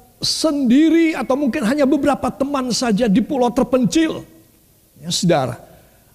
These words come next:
Dan kebanyakan mercusuar memang dibangun oleh P B B karena itu ada pada perlintasan internasional, tidak dibayar oleh pemerintah kita. Saudara, itu sesuatu hal yang berat sekali.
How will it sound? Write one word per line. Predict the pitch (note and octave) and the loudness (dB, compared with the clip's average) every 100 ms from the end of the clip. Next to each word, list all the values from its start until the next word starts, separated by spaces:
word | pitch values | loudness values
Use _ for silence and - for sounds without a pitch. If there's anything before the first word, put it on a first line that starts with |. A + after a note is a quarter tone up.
| - | -10
Dan | C3 C#3+ D3 C#3+ C#3+ | -2 0 2 0 -2
kebanyakan | D3+ E3+ F#3 F#3 - E3+ D#3 | 0 0 2 0 0 -2 0
mercusuar | E3 - D3+ C#4 G#3 D#3+ | -2 0 0 2 0 0
memang | D#3+ D3+ C#3+ | 0 0 0
dibangun | D3 C3 F3 D#3+ | 2 2 0 0
oleh | D#3 D3 | 0 0
P | D3 | 2
B | C#3+ F3 | 2 4
B | C3+ C3 F3+ - - _ _ _ _ _ _ _ - | 2 0 -2 -10 -20 _ _ _ _ _ _ _ -4
karena | D3+ C3+ C3 B2 A2 - | -2 -2 -2 -4 -8 -8
itu | C3 - | -4 0
ada | C3+ | 0
pada | C#3 C#3 C3+ | 0 -2 -2
perlintasan | D3 E3+ F3+ C#3+ - - | 2 0 0 -2 -4 -4
internasional, | C3+ C3+ D3 C#3+ C#3+ D#3 A3 - - _ _ _ _ | -4 -2 -2 0 0 -2 -6 -12 -20 _ _ _ _
tidak | - C#3+ | -4 -2
dibayar | B2+ B2 D3 D3+ | 0 0 0 0
oleh | - | -2
pemerintah | C3+ C#3+ C#3 C#3 B2+ G2 | -4 -2 -2 -4 -6 -10
kita. | - - A#2 _ _ _ _ _ _ | -12 -12 -14 _ _ _ _ _ _
Saudara, | - - B2+ A#2+ A2 A2 _ _ _ _ _ _ | -6 -2 0 -2 -6 -12 _ _ _ _ _ _
itu | - D4 E4 E4 | -2 2 2 0
sesuatu | - C4 - C4 B3 | -4 -6 -4 -4 -4
hal | A3+ A#3+ A3+ | -2 -2 0
yang | G3 | 0
berat | A3+ A#3 - | 0 0 -4
sekali. | - - G3 F#3+ | -8 -8 -10 -16